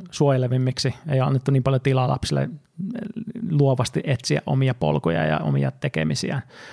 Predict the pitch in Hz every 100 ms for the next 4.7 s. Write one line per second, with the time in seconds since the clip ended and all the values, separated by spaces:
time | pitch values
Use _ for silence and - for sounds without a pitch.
0 | - - 131 147 131 151 160 160 165 135
1 | 139 135 131 131 135 143 135 127 135 135
2 | 135 135 - 139 143 - 139 131 127 -
3 | 131 135 135 135 - 131 131 123 - -
4 | - - - 135 131 131